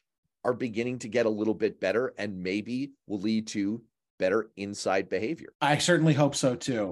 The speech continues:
Speaker 2: A lot of people are trying to confirm their priors all over the place. If you are,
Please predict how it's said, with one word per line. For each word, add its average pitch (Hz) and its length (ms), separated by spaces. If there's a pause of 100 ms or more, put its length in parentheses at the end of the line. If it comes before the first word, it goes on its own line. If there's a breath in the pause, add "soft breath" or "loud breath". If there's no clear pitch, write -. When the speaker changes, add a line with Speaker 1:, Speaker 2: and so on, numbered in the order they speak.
Speaker 2:
A - 40
lot 131 200
of - 80
people 156 240
are 135 80
trying 131 260
to 113 240
confirm 123 460
their 113 160
priors 92 600
all 104 200
over 98 140
the 95 60
place. 82 520
If 98 180
you 123 220
are, 117 400